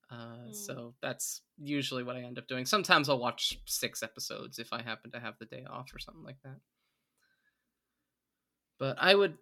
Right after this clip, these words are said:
Speaker 1: I would definitely recommend it once you all get some more time, 'cause I know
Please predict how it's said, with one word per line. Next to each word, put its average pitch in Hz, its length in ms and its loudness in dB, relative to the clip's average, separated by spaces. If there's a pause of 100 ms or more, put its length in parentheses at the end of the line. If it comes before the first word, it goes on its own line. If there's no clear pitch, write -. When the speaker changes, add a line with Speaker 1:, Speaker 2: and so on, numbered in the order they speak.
Speaker 1:
I 196 100 8
would 233 140 6
definitely 262 340 6
recommend 190 380 2
it - 80 0
once 156 200 -2
you 170 60 4
all 156 100 4
get 147 160 -4
some 147 120 0
more 135 160 2
time, 131 420 2
'cause 135 180 -4
I 151 60 4
know 175 460 6